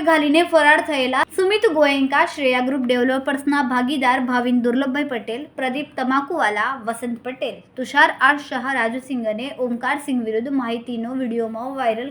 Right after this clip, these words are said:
કરી હતી. એક વર્ષ અગાઉ વેસુ પોલીસ મથકમાં બે પોઇન્ટ ઓગણીસ કરોડની ઠગાઈની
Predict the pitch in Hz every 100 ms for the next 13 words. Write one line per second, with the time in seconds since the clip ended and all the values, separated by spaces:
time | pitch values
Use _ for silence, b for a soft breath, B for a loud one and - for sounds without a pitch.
0 | 262 214 208 208 208 - - B B B
1 | B 233 240 254 247 - 233 247 277 277
2 | 254 277 262 262 262 269 262 269 269 262
3 | 269 247 254 269 233 240 294 294 262 240
4 | 240 254 285 311 233 226 226 240